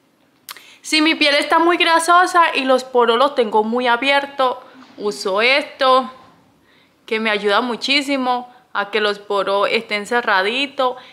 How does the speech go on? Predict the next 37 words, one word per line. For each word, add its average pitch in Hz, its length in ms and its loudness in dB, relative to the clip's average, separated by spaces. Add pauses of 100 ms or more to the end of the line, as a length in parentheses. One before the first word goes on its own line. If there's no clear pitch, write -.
(140)
y 226 240 -4
esa 214 280 0
grasa, 262 460 0
así 254 200 -4
como 247 360 -4
esa 208 200 -2
grasa 247 340 0
mala 294 500 2
que 220 200 -6
es, - 300 -12
uno 208 440 -6
pues 233 200 0
a 240 100 2
veces 247 300 -2
como 226 300 -6
que 190 160 -10
tienen 202 380 -8
esos 247 240 -6
poritos, 262 600 -6 (380)
esto 214 220 -4
es 214 60 0
lo 254 120 0
que 233 180 -2
hace 254 380 0
como 208 320 -8
que 185 420 -8
quitar 185 340 -6
un 196 100 -10
poco 233 300 -4
la 208 120 0
grasa 254 540 -2 (320)
y 214 140 -2
reducir 196 680 -4
así 196 220 -4
como 220 320 -10
los 175 180 -10
poros. - 380 -16